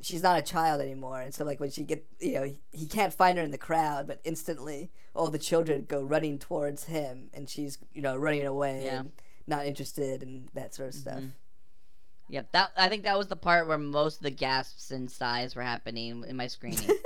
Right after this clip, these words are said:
Speaker 2: When they're like, "Oh, we're just children? All right." And I was like, "No, no, they're not trying to say that." And they're like, they're like, "Yeah, it seems like it." Like, what is this shit? And don't even get me started on the mirror part, 'cause, like, when they got to the mirror part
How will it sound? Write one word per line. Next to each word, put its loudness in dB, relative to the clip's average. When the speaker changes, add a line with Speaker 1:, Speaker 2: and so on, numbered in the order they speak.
Speaker 2:
When -2
they're 8
like, 8
"Oh, 12
we're 8
just -4
children? 4
All 8
right." 8
And -2
I 12
was 8
like, 6
"No, 12
no, 10
they're 4
not 4
trying 0
to -8
say 4
that." 2
And 2
they're 6
like, 8
they're 6
like, 6
"Yeah, 12
it 0
seems 4
like 10
it." 6
Like, 8
what 12
is 10
this 2
shit? 6
And 0
don't 8
even 2
get 2
me 2
started 6
on 2
the 2
mirror 2
part, 2
'cause, -4
like, 0
when -2
they -2
got 0
to -10
the -2
mirror 0
part 4